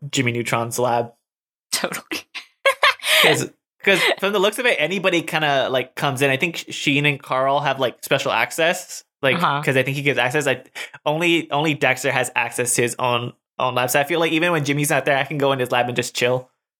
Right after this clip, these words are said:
Speaker 2: Oh, is that what, like, you want a chill place to have? <laughs> Like, like the, uh, library <laughs> at school.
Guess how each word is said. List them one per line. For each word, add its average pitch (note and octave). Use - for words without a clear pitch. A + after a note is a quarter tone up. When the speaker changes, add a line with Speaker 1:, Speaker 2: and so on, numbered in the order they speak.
Speaker 2:
Oh, F#3
is F#3+
that F3
what, F#3+
like, E3+
you G3
want F3+
a E3
chill D#3+
place D3+
to D3
have? C#3+
<laughs> -
Like, A3
like F#3
the, F3
uh, D#3+
library D#3
<laughs> G4+
at -
school. -